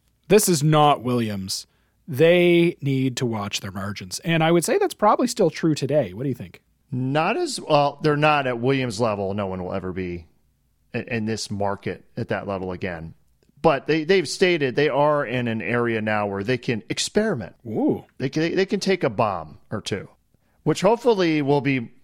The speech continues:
Speaker 2: lead to more creativity.
Speaker 1: Yeah, you gotta mix it up a bit.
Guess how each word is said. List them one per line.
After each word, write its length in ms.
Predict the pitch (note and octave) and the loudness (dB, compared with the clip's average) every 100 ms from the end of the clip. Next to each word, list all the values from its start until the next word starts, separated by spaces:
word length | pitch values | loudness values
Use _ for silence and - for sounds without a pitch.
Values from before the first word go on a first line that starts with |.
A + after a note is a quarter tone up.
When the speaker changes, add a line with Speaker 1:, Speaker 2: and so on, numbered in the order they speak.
| _ | _
Speaker 2:
lead 220 | A2+ A2 - | -6 -6 -2
to 280 | B2 A#2 | -2 -2
more 220 | G#2 G#2+ A#2 | 0 -2 0
creativity. 760 | C#3+ C#3+ D#3+ F#3+ C4+ G3+ - _ _ _ _ _ _ _ | 0 0 0 -2 -4 -6 -12 _ _ _ _ _ _ _
Speaker 1:
Yeah, 360 | - B3+ G3+ - | -8 -4 -2 -4
you 120 | B2+ | -4
gotta 220 | F#3 G#3+ | -4 -2
mix 460 | C#3+ D3+ F#3+ G3 - | 0 2 2 2 0
it 100 | C#3 | 0
up 220 | C3 C3 | 0 -4
a 80 | G#2 | -10
bit. 260 | G2 G2+ | -12 -20